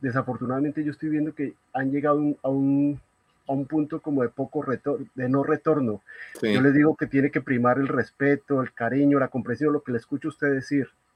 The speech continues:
Speaker 2: Sí,
Speaker 1: ¿verdad?
Speaker 2: sí.
Speaker 1: Porque por más de que uno haya compartido más de cuarenta años con su pareja,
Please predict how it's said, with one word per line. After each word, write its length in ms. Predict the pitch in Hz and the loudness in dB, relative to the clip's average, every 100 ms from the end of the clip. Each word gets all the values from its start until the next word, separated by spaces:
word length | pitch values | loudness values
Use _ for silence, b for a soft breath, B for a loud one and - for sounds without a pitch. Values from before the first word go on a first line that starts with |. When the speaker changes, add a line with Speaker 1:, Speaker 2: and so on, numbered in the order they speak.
| _ | _
Speaker 2:
Sí, 80 | 117 | -4
Speaker 1:
¿verdad? 280 | 110 143 147 _ _ _ _ | -2 -2 -6 _ _ _ _
Speaker 2:
sí. 180 | - 101 | -8 -4
Speaker 1:
Porque 260 | 135 - | -4 -4
por 200 | - 135 | -6 0
más 180 | 131 151 | 2 2
de 100 | 160 | -2
que 100 | - | -2
uno 140 | 151 156 | 2 4
haya 180 | 156 165 | 2 -2
compartido 680 | 170 143 127 - 143 156 | -4 -2 -4 -2 -2 0
más 220 | 156 156 143 | 2 0 -2
de 120 | 151 | -6
cuarenta 500 | - 156 139 139 151 | -2 -2 -2 0 0
años 300 | 156 151 - _ _ _ | 0 -4 -10 _ _ _
con 140 | 127 | -10
su 140 | 113 120 | -10 -8
pareja, 460 | 123 117 120 160 | -4 -4 -4 -8